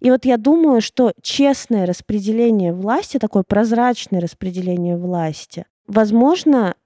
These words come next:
только в тех отношениях, где мы не используем насилие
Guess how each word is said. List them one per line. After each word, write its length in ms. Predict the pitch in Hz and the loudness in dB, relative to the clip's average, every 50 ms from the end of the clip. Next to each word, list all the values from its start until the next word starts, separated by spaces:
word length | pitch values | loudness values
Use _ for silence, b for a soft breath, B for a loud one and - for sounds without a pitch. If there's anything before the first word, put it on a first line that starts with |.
| _ | _
только 280 | - 226 226 220 - 202 | -2 -2 -2 0 -4 -6
в 40 | - | -2
тех 220 | - 247 233 - | -2 -2 -2 -2
отношениях, 800 | - - 208 196 - - - 285 359 403 381 339 254 214 190 - - | -4 -2 -2 -2 -2 0 0 0 2 2 4 4 2 2 0 -4 -8
где 680 | - 208 196 190 - - 220 226 226 220 202 185 - _ _ _ | -12 -10 -10 -10 -4 -2 2 2 4 4 2 0 -2 _ _ _
мы 260 | - 208 208 214 262 320 | -2 2 4 4 6 6
не 200 | 349 262 214 190 | 6 4 4 2
используем 720 | - - _ - 240 277 285 262 226 214 202 180 170 - - _ _ - | 0 -4 _ 0 2 2 2 2 2 2 2 2 0 -4 -8 _ _ -2
насилие 800 | 196 202 233 240 - - - 220 190 170 151 147 135 131 139 | 0 2 2 0 -2 -4 -2 -2 -2 0 -2 -2 -4 -4 -6